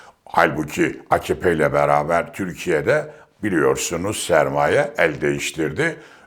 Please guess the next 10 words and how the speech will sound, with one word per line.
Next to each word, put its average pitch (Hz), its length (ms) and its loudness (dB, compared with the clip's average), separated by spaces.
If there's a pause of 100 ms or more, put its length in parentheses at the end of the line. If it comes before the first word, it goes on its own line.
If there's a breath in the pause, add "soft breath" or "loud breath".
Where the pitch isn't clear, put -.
(120)
Ülke 95 420 2
kaynakları 76 800 -2
çeyrek 85 520 0
asırdır 107 580 -2 (480 loud breath)
İslamcı 90 580 0
zengin, 78 600 -2 (240 loud breath)
İslamcı 85 640 -2
burjuva 78 640 2 (120)
yaratma 82 600 2
adına 151 520 0